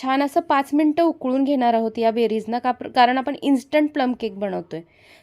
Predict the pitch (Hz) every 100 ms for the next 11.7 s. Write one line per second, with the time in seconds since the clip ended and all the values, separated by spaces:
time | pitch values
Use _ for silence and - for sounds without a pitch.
0 | _ 247 262 - 302 302 294 294 302 311
1 | - 254 254 269 269 254 233 226 247 254
2 | 262 269 294 226 233 226 277 294 294 240
3 | 247 262 254 277 233 262 262 - 220 254
4 | 254 277 240 285 - - - _ - 277
5 | 277 277 269 302 302 285 269 240 - 226
6 | 233 262 247 247 269 277 254 247 233 247
7 | 262 262 247 226 285 262 - 262 247 226
8 | - 190 175 180 - 170 _ - _ -
9 | 240 269 277 262 262 285 269 294 285 247
10 | 247 247 233 240 240 247 247 262 269 269
11 | 269 233 226 240 240 220